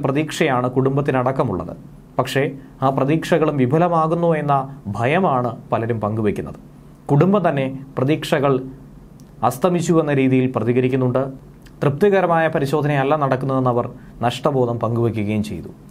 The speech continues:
സൈന്യത്തിലുണ്ടായിരുന്ന പ്രതീക്ഷയും നഷ്ടപ്പെടുന്ന ഒരു സാഹചര്യം ഉണ്ടാകുന്നുവെന്നാണ് അവരുടെ പരാതി. ഇടിഞ്ഞു വീണ മണ്ണിനൊപ്പം ഈ ലോറി ഗംഗാവാലി നദിയിലേക്ക് പതിച്ചിരിക്കാമെന്നുള്ള നിഗമനത്തിലാണ് ഇപ്പോൾ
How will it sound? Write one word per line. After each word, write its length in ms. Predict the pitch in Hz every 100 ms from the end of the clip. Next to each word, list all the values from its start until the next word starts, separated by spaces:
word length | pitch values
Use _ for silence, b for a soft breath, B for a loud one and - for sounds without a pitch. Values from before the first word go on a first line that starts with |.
| B B - -
സൈന്യത്തിലുണ്ടായിരുന്ന 840 | 117 135 135 139 131 131 135 131 131
പ്രതീക്ഷയും 540 | 127 135 - 143 135 131
നഷ്ടപ്പെടുന്ന 460 | 127 - 147 147 143
ഒരു 80 | 135 135
സാഹചര്യം 420 | 135 135 139 135
ഉണ്ടാകുന്നുവെന്നാണ് 760 | 123 131 151 156 147 127 120 117 117
അവരുടെ 240 | 104 104 98
പരാതി. 320 | 90 87 82 - - B B B B B 135
ഇടിഞ്ഞു 220 | 180 196
വീണ 140 | 196 180
മണ്ണിനൊപ്പം 420 | 156 160 151 123 90 - - 131
ഈ 20 | 147
ലോറി 240 | 135 143 160 123
ഗംഗാവാലി 540 | 135 151 151 147 151 143
നദിയിലേക്ക് 520 | 131 147 156 151 151 131
പതിച്ചിരിക്കാമെന്നുള്ള 840 | 131 131 139 135 135 131 127 123 113 B B B 110
നിഗമനത്തിലാണ് 680 | 123 151 143 139 135 120 120
ഇപ്പോൾ 160 | 117